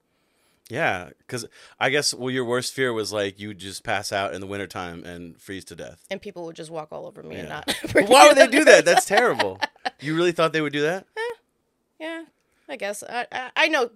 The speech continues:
Speaker 2: people would bring me to the nurse, but, like, if you see someone clonked out, they probably, like, well, nowadays they would Snapchat and be like, "Look!" But
Speaker 1: Yeah, you'd be fam-, you'd be,
Speaker 2: I would be
Speaker 1: you'd go
Speaker 2: internet famous.
Speaker 1: viral. They'd be like, "Oh, that's a passed out girl in the snow."
Speaker 2: <laughs> Yep, exactly.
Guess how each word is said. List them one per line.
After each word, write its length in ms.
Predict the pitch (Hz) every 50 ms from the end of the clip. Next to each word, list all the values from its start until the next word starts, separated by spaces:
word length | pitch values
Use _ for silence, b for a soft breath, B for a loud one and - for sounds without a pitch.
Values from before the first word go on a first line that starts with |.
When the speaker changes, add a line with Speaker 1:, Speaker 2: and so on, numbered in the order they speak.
| _ _
Speaker 2:
people 380 | - - 226 202 - 185 185 185
would 180 | 180 185 180 156
bring 180 | 165 165 160
me 100 | 165 170
to 80 | 165 165
the 100 | 170 160
nurse, 320 | 160 156 156 156 160 -
but, 200 | - - 165 -
like, 200 | - 170 165 -
if 100 | 170 165
you 60 | 202
see 160 | 180 - - 170
someone 280 | - - 170 165 156
clonked 380 | 151 - 165 165 160 160 _ -
out, 200 | 165 160 156 -
they 100 | 156 156
probably, 320 | - - 165 156 160 160
like, 220 | 160 156 151 151 _ _ _ _ _ _ _ -
well, 140 | 165 165 165
nowadays 420 | 170 170 185 196 170 156 156 151
they 100 | 165 165
would 120 | 156 156
Snapchat 460 | - - 175 160 165 180 - - 165 156
and 100 | 160 156
be 80 | 175 180
like, 140 | 175 -
"Look!" 500 | - 302 320 320 311 269 190 - - - b b b b b b b b b b -
But 360 | 180 175 160 156 151 156 - _ _ _ -
Speaker 1:
Yeah, 300 | 101 104 104 92 85 85 85 _ _ _ _ _
you'd 160 | - 98 104
be 100 | 104 110
fam-, 280 | 98 - 101 104 98 85
you'd 160 | 104 107 107
be, 160 | 117 110 110
Speaker 2:
I 160 | 147 180 190
would 100 | 190 175
be 160 | - 151 143 - -
Speaker 1:
you'd 180 | - 117 117
go 140 | 110 123 120
Speaker 2:
internet 60 | 113 107
famous. 0 |
Speaker 1:
viral. 440 | 117 123 135 127 110 95 90 87 - B B B B B B B B B B B B
They'd 160 | 104 110 113
be 120 | 104 117 110
like, 160 | 107 107 101
"Oh, 180 | 120 151 139 120
that's 320 | 117 120 127 123 - -
a 240 | 127 123 113 110 104
passed 300 | - - 123 120 120 -
out 220 | - 123 127 117 104
girl 340 | 113 101 92 92 90 80 - _
in 160 | 92 101 98
the 60 | 101 98
snow." 360 | - - 117 107 98 92 - - 403
Speaker 2:
<laughs> 100 | 392 -
Yep, 300 | - 208 190 190 214 233 _ _ _ -
exactly. 800 | 208 202 185 185 196 190 190 185 - - 180 110 123 190 196